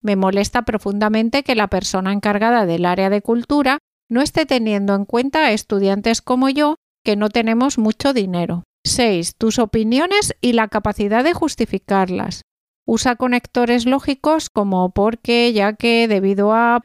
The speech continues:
para argumentar tus puntos de vista. El bloque tres, o sea, la despedida de la carta. Siete, fórmulas de despedida. Dependiendo de a quién te diriges, recuerda que ya hemos hablado de esto en el bloque uno, y de qué ha tratado tu carta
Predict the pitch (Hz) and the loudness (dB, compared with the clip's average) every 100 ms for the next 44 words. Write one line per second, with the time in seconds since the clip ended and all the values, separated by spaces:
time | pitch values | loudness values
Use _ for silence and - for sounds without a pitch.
0 | _ - 208 196 190 196 202 196 185 196 | _ -4 0 2 2 0 -2 -2 -2 0
1 | 233 254 277 - 269 - 214 214 262 247 | 0 0 -2 -6 -6 -2 -2 0 -2 0
2 | 196 196 185 - - 185 _ _ _ - | 0 0 -2 -4 -6 -6 _ _ _ -2
3 | 220 220 262 277 277 208 180 165 165 - | 0 2 0 0 -4 -4 -4 -4 -6 -12
4 | _ - 196 - 220 180 - 196 196 202 | _ -4 -2 0 0 0 0 -2 0 -2
5 | - 190 214 254 339 262 208 185 - 180 | 0 0 0 2 2 2 0 -2 -2 -2
6 | 175 - - - _ _ - - 254 202 | -2 -8 -18 -18 _ _ -4 0 2 0
7 | - - - - 247 285 349 349 349 240 | -4 -14 -16 -2 0 0 0 0 0 0
8 | 202 190 - 196 202 196 208 - - 196 | 2 0 0 0 0 0 -2 -4 -4 -2
9 | 196 196 226 294 254 180 180 175 175 190 | 0 0 2 2 2 0 0 0 0 -2
10 | 185 190 208 240 294 - 262 370 - - | -2 0 0 0 0 0 0 0 -4 -4
11 | 208 190 185 208 208 226 233 208 202 190 | -2 0 0 0 0 2 0 -2 -4 -2
12 | 202 202 196 196 190 190 196 196 240 - | 0 0 0 0 0 2 2 2 2 0
13 | 226 190 180 180 185 185 180 254 269 247 | -2 0 -2 0 -2 0 2 2 2 0
14 | - 240 220 214 - 277 226 196 196 196 | 0 -2 0 -2 0 2 2 0 0 0
15 | 220 220 254 320 311 285 254 - 269 | 0 0 -2 -2 -2 -2 -2 -2 -4